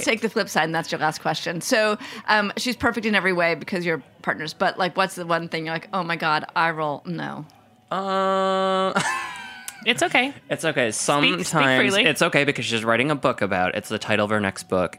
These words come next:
Speaker 1: and p-, potentially, and it's called Things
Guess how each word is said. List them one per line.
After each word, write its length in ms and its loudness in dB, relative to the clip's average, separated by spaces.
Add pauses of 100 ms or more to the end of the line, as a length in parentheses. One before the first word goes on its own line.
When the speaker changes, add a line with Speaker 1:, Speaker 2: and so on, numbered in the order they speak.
Speaker 1:
and 340 -2 (120)
p-, 100 -14 (120)
potentially, 640 -2
and 440 -2 (440)
it's 160 -4
called 380 0
Things 560 -2